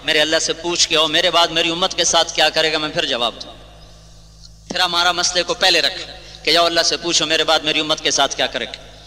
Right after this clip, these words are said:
تو جبریل واپس گئے، ملک الموت کھڑے رہے۔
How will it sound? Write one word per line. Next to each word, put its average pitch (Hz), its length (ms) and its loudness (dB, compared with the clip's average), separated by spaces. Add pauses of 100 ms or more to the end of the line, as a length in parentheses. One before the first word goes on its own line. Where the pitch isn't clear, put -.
(800)
تو 170 80 0
جبریل 180 420 2 (1000)
واپس 175 360 2
گئے، 190 140 4 (180)
ملک 165 220 2
الموت 156 380 0
کھڑے 139 200 0
رہے۔ 110 200 -8